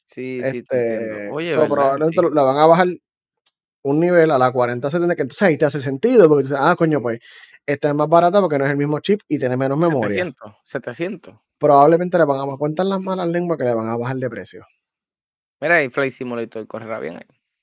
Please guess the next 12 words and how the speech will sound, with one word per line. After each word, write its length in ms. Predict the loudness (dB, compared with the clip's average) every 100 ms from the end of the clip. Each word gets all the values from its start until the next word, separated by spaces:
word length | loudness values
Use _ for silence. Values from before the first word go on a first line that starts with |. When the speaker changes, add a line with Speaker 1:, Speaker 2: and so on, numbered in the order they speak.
| _ _ _ _ -6
Speaker 2:
Mira, 140 | -4
espérate, 260 | -4 -6 -8
que, 280 | -10 -12 -14
que, 180 | -12 -12
que 200 | -12 -12
ya 100 | -10
pensó 200 | -8 -6
que 60 | -6
nadie 120 | -6
se 80 | -4
da, 180 | -6
que, 140 | -6